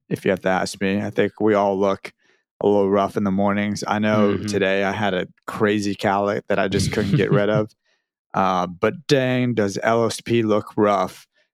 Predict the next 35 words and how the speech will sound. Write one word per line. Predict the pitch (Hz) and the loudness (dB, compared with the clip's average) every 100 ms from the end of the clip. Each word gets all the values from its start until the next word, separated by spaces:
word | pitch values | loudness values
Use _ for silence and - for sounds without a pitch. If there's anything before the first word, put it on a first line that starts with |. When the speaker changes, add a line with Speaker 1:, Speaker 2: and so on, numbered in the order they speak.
| _ | _
Speaker 1:
in | 107 | 0
the | 104 | 0
morning | 104 107 104 101 | 2 2 2 0
after | 95 104 | 0 -2
sleeping | - 120 110 | -2 -2 0
on | 101 101 | 0 2
that | 98 95 | 2 2
wood | 98 95 | 2 0
sofa. | - 98 90 - 87 - _ _ - | -2 -2 -2 -2 -4 -4 _ _ 0
The, | 110 | 2
the | 104 123 117 | 4 2 2
Speaker 2:
<laughs> | 135 | -2
Speaker 1:
imprints | 139 - 139 107 87 | 0 0 0 0 -4
on | - 113 107 | -2 -2 0
her | 113 | -2
face | 104 110 104 98 - - _ _ _ _ _ - | 0 0 2 0 -2 -10 _ _ _ _ _ -2
are | 139 143 | 2 2
just | - 127 170 - - - - - | 2 2 2 0 -10 -12 -10 0
so | 160 147 151 143 131 123 - 131 131 - | 2 4 4 2 2 -2 -10 -18 -12 0
ridiculous | 131 123 120 117 120 101 92 - | 2 2 0 0 0 0 0 -2
looking. | - 95 - 65 65 - - | -4 -2 -2 -2 -2 -4 0
Um, | 57 58 - - - _ | 0 0 -2 -6 -10 _
Speaker 2:
<laughs> | _ - | _ -8
Speaker 1:
so, | - 98 95 95 170 | -2 0 0 -4 -6
you | 156 110 | -2 -2
know. | 92 87 90 - - | -2 -4 -8 -18 -4
And | 202 | 0
also, | 214 220 233 143 | 0 0 0 2
it's | 165 139 | 0 0
interesting. | 147 143 - 135 123 113 - _ _ - | 0 -2 -2 -4 -2 -8 -12 _ _ -2
I | 123 | 0
was | 127 | 0
gonna | 123 190 214 | 0 0 0
say | - 147 | -2 -2
that, | 123 | 0